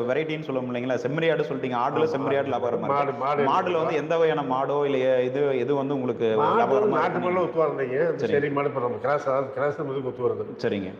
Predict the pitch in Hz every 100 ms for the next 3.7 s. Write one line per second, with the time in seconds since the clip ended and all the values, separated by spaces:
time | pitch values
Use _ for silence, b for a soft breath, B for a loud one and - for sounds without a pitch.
0 | - 131 143 196 180 160 165 185 151 139
1 | 135 - 160 165 147 156 143 131 139 135
2 | 123 123 113 107 - - - 117 113 113
3 | 113 110 117 120 107 104